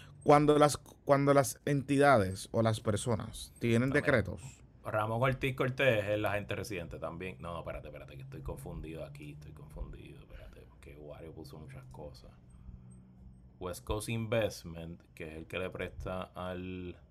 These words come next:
Speaker 2: municipio, no me tiene aquí el agente residente. Pero yo creo que no, yo creo que entonces ahí es solamente el notario. Bueno,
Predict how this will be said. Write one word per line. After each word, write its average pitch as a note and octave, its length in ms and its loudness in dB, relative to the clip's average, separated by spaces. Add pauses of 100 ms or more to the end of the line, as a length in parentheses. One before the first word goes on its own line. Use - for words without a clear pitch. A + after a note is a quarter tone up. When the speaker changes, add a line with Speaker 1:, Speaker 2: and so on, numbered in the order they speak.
(540)
Speaker 2:
municipio, F#2+ 1040 -8
no D#2 260 -8
me D#2+ 160 -10
tiene E2+ 300 -8
aquí D#2+ 220 -12
el E2 100 -10
agente D2 380 -18
residente. - 480 -18 (1500)
Pero F2 140 -8
yo E2+ 140 -8
creo F2+ 160 -8
que F2+ 240 -8
no, D#2 240 -14
yo D#2 140 -12
creo E2+ 140 -10
que F2+ 120 -8
entonces F2 400 -8
ahí D#2+ 180 -8
es D#2+ 80 -14
solamente E2 440 -12
el D#2+ 240 -14
notario. D2 480 -16 (1000)
Bueno, D2 220 -12